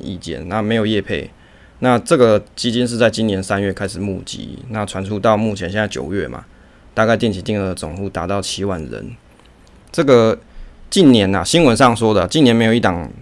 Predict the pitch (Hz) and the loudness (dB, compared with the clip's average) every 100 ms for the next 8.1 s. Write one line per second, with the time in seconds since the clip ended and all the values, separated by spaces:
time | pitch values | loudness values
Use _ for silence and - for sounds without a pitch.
0 | - - 127 117 104 110 95 104 104 107 | -12 0 4 4 2 -2 -2 -2 -4 -8
1 | - 101 120 113 92 107 101 92 - 104 | -6 -4 0 -2 -2 -4 -2 -4 -6 -4
2 | 98 95 95 104 95 95 78 - 95 69 | -4 -4 -8 -8 -6 -6 -8 -8 -8 -8
3 | 104 _ _ - - 135 120 107 110 127 | -12 _ _ -8 0 4 4 4 6 6
4 | 117 117 101 101 90 78 95 - - 101 | 6 4 2 0 0 -4 -8 -8 -10 -4
5 | 113 110 113 - 110 107 95 95 - 95 | -2 0 -2 0 0 0 -6 -6 -6 -8
6 | 95 - - - 135 113 113 104 98 95 | -10 -16 -20 0 4 4 4 2 0 -2
7 | 107 98 98 101 117 98 101 107 98 104 | -4 -6 -6 -6 -4 -2 -2 -2 -2 -2
8 | 95 | -4